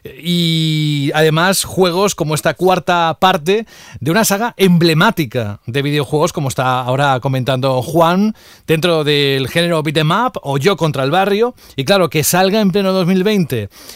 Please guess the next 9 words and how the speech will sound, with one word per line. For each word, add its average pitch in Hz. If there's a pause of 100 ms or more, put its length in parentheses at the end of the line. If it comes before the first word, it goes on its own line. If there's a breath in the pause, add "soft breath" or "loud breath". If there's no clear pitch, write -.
(120)
y 160
en 165
consolas 156
con 139
esa 151
jugabilidad 170
clásica 170
por 147
bandera, 147